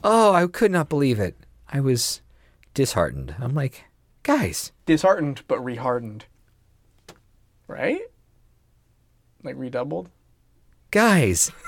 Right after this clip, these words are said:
Speaker 1: I said,
Speaker 2: <laughs>
Speaker 1: "there are so many more uses for a bullwhip than gross sex play."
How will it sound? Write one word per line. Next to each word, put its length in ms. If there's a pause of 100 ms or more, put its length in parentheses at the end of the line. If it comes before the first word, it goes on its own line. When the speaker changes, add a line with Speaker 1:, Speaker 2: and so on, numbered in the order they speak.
(100)
Speaker 1:
I 120
said, 420
Speaker 2:
<laughs> 1120
Speaker 1:
"there 120
are 60
so 260
many 180
more 180
uses 440
for 280
a 60
bullwhip 600 (380)
than 140
gross 260
sex 260
play." 340